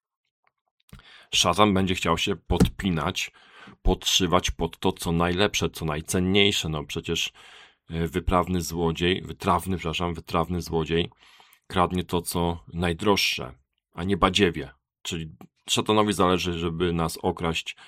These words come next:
z darów Ducha Świętego. I on będzie chciał się albo podpinać pod dary Ducha Świętego,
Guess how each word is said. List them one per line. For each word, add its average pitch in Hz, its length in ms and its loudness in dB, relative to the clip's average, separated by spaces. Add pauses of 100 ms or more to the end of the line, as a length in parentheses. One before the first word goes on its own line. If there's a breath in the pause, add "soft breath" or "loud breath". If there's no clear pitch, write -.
(340 loud breath)
z 82 120 -6
darów 92 300 2
Ducha 87 240 -2
Świętego. 78 680 -4
I 95 80 2
on 113 140 4
będzie 85 340 2
chciał 76 320 -4
się - 100 -10
albo 107 240 4
podpinać 101 680 -2
pod 80 220 -2
dary 87 220 0
Ducha 82 260 -6
Świętego, 87 640 -2